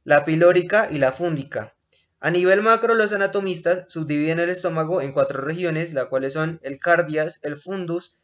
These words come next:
el cuerpo y la porción pilórica o el píloro. En la figura podemos observar una fotografía de un estómago humano que está hemiseccionado, en la cual podemos diferenciar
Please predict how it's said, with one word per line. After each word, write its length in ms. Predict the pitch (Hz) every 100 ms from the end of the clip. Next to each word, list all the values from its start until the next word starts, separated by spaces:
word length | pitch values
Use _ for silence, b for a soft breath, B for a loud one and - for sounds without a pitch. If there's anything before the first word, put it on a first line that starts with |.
| _
el 180 | 143 151
cuerpo 560 | 190 196 160 175 175 - _ _ _ _
y 160 | 208 233
la 160 | 202
porción 340 | 160 147 156 160
pilórica 540 | 196 185 180 196 190
o 80 | 147
el 100 | 139
píloro. 500 | 160 143 123 113 - _ _ _ _ _ _ _ _ _ _ _
En 100 | 151
la 100 | 160
figura 460 | 160 160 170 202 214
podemos 380 | 190 170 175 180
observar 680 | 180 180 165 156 160 - b b 151
una 200 | 165 185
fotografía 640 | 175 160 143 139 147 156
de 80 | 151
un 80 |
estómago 500 | 147 151 156 156 156
humano 380 | 185 175 165 170
que 120 | 165
está 200 | 143 139
hemiseccionado, 920 | 139 156 156 143 - 135 160 170 127 - _ -
en 100 | 151
la 160 | 147 143
cual 160 | 147
podemos 320 | 151 160 170
diferenciar 840 | 160 143 143 127 131 139 147 196